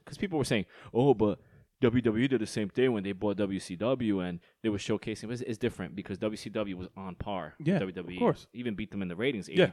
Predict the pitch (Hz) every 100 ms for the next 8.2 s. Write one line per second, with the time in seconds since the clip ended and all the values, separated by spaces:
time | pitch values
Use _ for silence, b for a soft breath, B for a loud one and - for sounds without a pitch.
0 | - 104 98 - 104 131 - 92 101 285
1 | - _ _ _ _ _ - 123 110 127
2 | - - 120 117 123 139 107 101 98 -
3 | - - 123 208 120 95 85 98 90 82
4 | - _ _ _ - 78 87 82 85 76
5 | 87 85 107 98 92 98 101 127 110 -
6 | 87 85 90 - 90 87 82 98 92 87
7 | 85 87 101 110 104 104 92 101 - 95
8 | 95